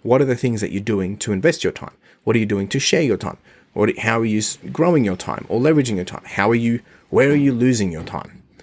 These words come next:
So all these different areas are going to make a huge difference on how you perceive time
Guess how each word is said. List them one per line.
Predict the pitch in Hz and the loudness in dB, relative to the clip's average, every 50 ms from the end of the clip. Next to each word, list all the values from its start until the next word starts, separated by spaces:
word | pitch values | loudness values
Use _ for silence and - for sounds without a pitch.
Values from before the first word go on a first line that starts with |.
| _ _ _ _ | _ _ _ _
So | - - - - - | -4 -4 -2 -2 2
all | 139 147 156 | 2 2 4
these | 147 139 127 | 4 2 2
different | - 123 - 117 107 - | 2 0 -2 -2 -2 0
areas | 98 104 101 95 90 90 - - | 0 2 2 2 0 -2 -4 -8
are | 107 | -8
going | 98 98 92 92 | -6 -4 -6 -6
to | - - | -4 -6
make | 98 - | -6 -6
a | 95 | -6
huge | - - - - 160 156 135 - - | -10 -8 -2 0 2 2 2 0 -2
difference | - - - 101 - - | -4 -4 -4 -4 -4 -4
on | 107 | -6
how | - - - 101 | -6 -4 -2 0
you | 98 95 | 0 0
perceive | - - - - - 262 233 - | -2 -4 -4 0 0 0 0 0
time | - - - 82 80 80 98 | -6 -6 -6 -6 -6 -6 -8